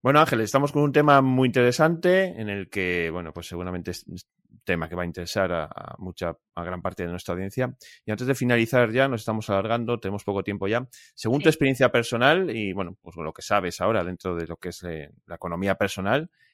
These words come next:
Speaker 1: ¿qué
Speaker 2: Sí.
Speaker 1: recomendaciones harías, pues, en este campo de las mujeres, que es
Speaker 2: Sí.
Speaker 1: en el que tú más experiencia tienes, y, y los divorcios?
Speaker 2: Sí, sí, Esteban. Mira, yo,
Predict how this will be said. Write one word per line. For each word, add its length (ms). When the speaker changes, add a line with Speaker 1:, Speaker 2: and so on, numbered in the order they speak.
Speaker 1:
¿qué 120
Speaker 2:
Sí. 60
Speaker 1:
recomendaciones 800
harías, 360
pues, 220
en 300
este 220
campo 280
de 80
las 140
mujeres, 880
que 100
es 60
Speaker 2:
Sí. 160
Speaker 1:
en 160
el 80
que 120
tú 400
más 360
experiencia 400
tienes, 380
y, 440
y 60
los 140
divorcios? 680
Speaker 2:
Sí, 420
sí, 80
Esteban. 480
Mira, 380
yo, 300